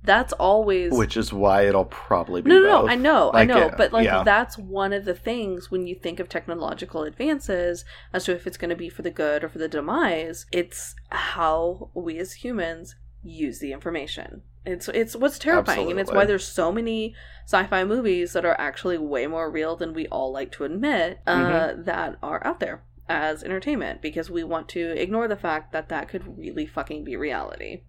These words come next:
Speaker 2: Uh, yeah.
Speaker 1: So,
Speaker 2: Yeah.
Speaker 1: that took a weird turn, but
Speaker 2: That
Speaker 1: this
Speaker 2: did.
Speaker 1: body that was found in July nineteen thirty-six, there was a ton of blood that had seeped into the ground, and so it was determined that this man had been killed where his body was found.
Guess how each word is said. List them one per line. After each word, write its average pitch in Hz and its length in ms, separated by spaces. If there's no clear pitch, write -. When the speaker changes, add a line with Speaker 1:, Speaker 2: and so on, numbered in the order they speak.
Speaker 2:
Uh, 90 340
yeah. 95 220
Speaker 1:
So, - 200
Speaker 2:
Yeah. 117 180
Speaker 1:
that 220 140
took 220 160
a 196 60
weird 165 260
turn, 139 380
but 175 440
Speaker 2:
That 233 160
Speaker 1:
this 262 160
Speaker 2:
did. - 80
Speaker 1:
body 233 240
that 208 160
was 196 120
found 175 200
in 180 120
July 165 260
nineteen 165 340
thirty-six, 170 880
there 208 240
was 269 280
a 220 180
ton 202 460
of 180 260
blood 156 720
that 175 120
had 165 200
seeped 156 320
into 180 200
the 170 100
ground, 165 680
and 185 200
so 208 100
it - 60
was 190 320
determined 190 580
that 160 160
this 180 220
man 170 280
had 165 180
been 156 160
killed 151 400
where 160 220
his - 180
body 143 240
was 123 160
found. - 440